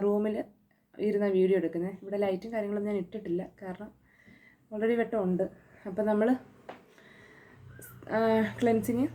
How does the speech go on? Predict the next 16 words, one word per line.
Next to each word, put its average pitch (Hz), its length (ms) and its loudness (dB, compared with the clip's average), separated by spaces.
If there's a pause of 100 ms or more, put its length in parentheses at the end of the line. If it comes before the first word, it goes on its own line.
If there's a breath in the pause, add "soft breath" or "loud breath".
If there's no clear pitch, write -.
സ്ക്രബിങ്ങും 185 480 -2
കഴിഞ്ഞു. 175 180 0
അപ്പം 233 160 -6
നമുക്ക് 220 220 -2
അടുത്തത് 226 260 -2 (160)
മസാജിങ് 196 560 -2 (360)
ചെയ്യാം. 165 380 -6
മസാജിങ് 202 420 -2
ക്രീം 208 200 -2
റെഡിയാക്കുക. 160 380 -4 (560 loud breath)
As 240 100 0 (100)
usual 247 200 0 (120)
നമ്മുടെ 208 260 4 (520)
അരിപ്പൊടി 202 360 0 (280)
എടുക്കുക 175 300 -4 (140)
വേവിച്ചത് 180 460 0